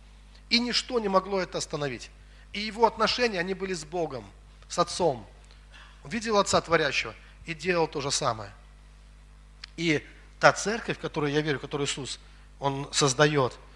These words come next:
которую врата ада не одолеют, это та церковь, которая делает людей личностями,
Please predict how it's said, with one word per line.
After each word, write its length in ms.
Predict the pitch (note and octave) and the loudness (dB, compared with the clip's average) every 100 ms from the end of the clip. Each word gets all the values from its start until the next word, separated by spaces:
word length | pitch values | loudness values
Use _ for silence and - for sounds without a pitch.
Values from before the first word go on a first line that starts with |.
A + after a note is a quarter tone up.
| - | -20
которую 260 | - D#3 D3 | -4 -2 0
врата 280 | D3+ E3 - | 0 -2 2
ада 220 | D#3 C#3+ | 2 2
не 80 | C3+ | -6
одолеют, 420 | B2+ C3+ B2+ A2+ - - - - | -6 -6 -6 -8 -12 -20 -20 -14
это 200 | C#3 D#3+ | -6 -4
та 140 | D#3 | -2
церковь, 480 | C3 - G3+ G3 C3+ | -6 -4 -6 -6 -10
которая 320 | - - D3 | -8 -2 -2
делает 420 | C3 C#3+ F3+ D3 C#3 | -2 -4 -4 -4 -8
людей 380 | C3+ C#3+ D3 - - - | -10 -8 -10 -12 -20 -16
личностями, 1040 | A2+ B2+ C3 D3 C3+ - A#2+ - B2 G#2+ | -12 -12 -10 -10 -8 -8 -10 -12 -14 -14